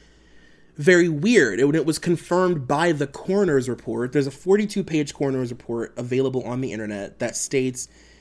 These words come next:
that Whitney's I D was removed from her wallet, and, um, she had a brown paper bag that was full of prescription medications that during the time that the police were coming in and out, somebody had taken the bag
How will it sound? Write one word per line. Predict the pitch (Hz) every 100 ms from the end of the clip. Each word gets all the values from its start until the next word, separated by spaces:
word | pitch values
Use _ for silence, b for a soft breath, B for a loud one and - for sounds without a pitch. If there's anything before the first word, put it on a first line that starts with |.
| b -
that | 127
Whitney's | 131 143 147 143 131 - _
I | 135
D | 135 120 143 170 202 214
was | 143 139
removed | 139 131 135 156 170 156 -
from | - 139
her | 123
wallet, | 127 123 123 147 180 208 208 - -
and, | 135 139 131 131 127 - b b b b b _ _
um, | 135 127 123
she | 127 165
had | 160 156
a |
brown | 135 131 143 156 180 190 190 - -
paper | - 170 160
bag | 135 120 143 139 123 120
that | 123
was | 117 -
full | - 151
of | 156
prescription | 143 123 139 135 131
medications | 123 117 - 120 120 120 117 120
that | 120 117 - B B B B _
during | 135 147 170 170
the | 151
time | - 160 151 151
that | 139
the | 131
police | 123 135 143 -
were |
coming | 127 139 135 131
in | 127
and | 127
out, | 127 120
somebody | - 151 151 160
had | 139 127
taken | - 165 - 165
the | 131
bag | 120 139 139 117 110